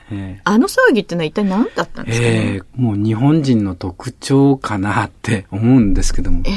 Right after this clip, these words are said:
Speaker 1: あの、何かテレビででも、いいものがポンとこう出てくると、
Speaker 2: はい。
Speaker 1: もうトマトがいいといえば、店頭からトマトがなくなるとか、そういうようにブームになって、それに乗っ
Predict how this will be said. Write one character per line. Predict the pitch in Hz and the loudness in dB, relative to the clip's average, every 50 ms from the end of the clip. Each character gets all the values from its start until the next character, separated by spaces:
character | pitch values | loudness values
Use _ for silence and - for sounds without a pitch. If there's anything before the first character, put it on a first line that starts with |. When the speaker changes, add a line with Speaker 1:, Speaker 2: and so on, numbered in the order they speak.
| 196 - | -2 -2
Speaker 1:
あ | 107 | -2
の、 | 104 101 95 - - - - - | -2 -2 -4 -6 -12 -18 -10 -6
何 | 110 113 123 120 - | -2 0 0 0 0
か | - 143 117 104 92 - - - _ | 0 0 0 0 -2 -6 -12 -20 _
テ | - 120 | -6 -2
レ | 123 117 | -2 -2
ビ | 98 98 | -2 -4
で | 92 95 90 | -8 -8 -8
で | 92 90 | -8 -8
も、 | 92 95 95 92 90 - _ _ _ _ - | -8 -8 -8 -8 -10 -14 _ _ _ _ -4
い | 139 143 156 | 0 4 4
い | 135 | 6
も | 117 104 | 4 4
の | 98 95 | 2 -2
が | 87 85 82 | -4 -8 -10
ポ | 80 - 117 117 | -6 -2 2 2
ン | 123 120 | 2 2
と | - - | 0 -4
こ | - - 95 | -8 -6 -8
う | 90 87 | -4 -2
出 | 113 117 | -2 -2
て | - 135 | -2 -2
く | - - | -6 -6
る | - 90 | -8 -8
と、 | 85 - - 92 82 80 | -8 -6 -6 -6 -6 -6
Speaker 2:
は | - - 196 196 190 | -8 -6 -6 -6 -6
い。 | 175 180 | -6 -6
Speaker 1:
も | - 98 101 98 92 90 85 - - | -4 -4 -2 -2 -2 -4 -6 -8 -12
う | - _ | -18 _
ト | - 127 | -2 0
マ | 139 156 151 | 2 2 2
ト | - 123 107 | 0 -4 -4
が | 98 92 | -4 -4
い | 98 107 104 | -2 -4 -4
い | 92 | -4
と | - 92 | -6 -8
い | 92 92 95 | -6 -6 -6
え | 92 | -8
ば、 | 90 - 87 82 - - - - | -10 -10 -12 -12 -12 -16 -20 -8
店 | - 117 117 117 | -4 -4 -2 0
頭 | - 131 120 | 0 0 0
か | - 120 | 2 0
ら | 113 110 - | -2 -2 0
ト | - 120 | 0 0
マ | 120 120 | 0 0
ト | - 101 | 0 -4
が | 90 87 82 | -8 -6 -8
な | 82 87 | -8 -10
く | - 95 | -8 -8
な | 95 95 95 | -8 -6 -8
る | 85 85 | -10 -12
と | - - | -14 -20
か、 | - _ - 90 87 87 - _ _ _ _ - | -18 _ -12 -10 -10 -10 -14 _ _ _ _ -6
そ | - 147 147 | -2 0 2
う | |
い | 160 | 4
う | |
よ | 170 165 | 4 4
う | |
に | 139 120 104 - - - - - | 4 2 2 -2 -6 -18 -14 -4
ブ | 123 139 175 | 0 0 2
ー | 175 | 4
ム | 160 131 | 4 2
に | 107 92 87 85 90 - _ _ _ _ | 2 0 -2 -6 -8 -12 _ _ _ _
な | - 98 101 101 | -6 -6 -6 -6
っ | |
て、 | - _ - - - 95 101 - - - - - - - | -8 _ -16 -14 -14 -14 -14 -16 -20 -20 -20 -20 -8 -2
そ | |
れ | 120 117 | 0 2
に | 113 117 | 2 2
乗 | 120 | 2
っ | 120 | 0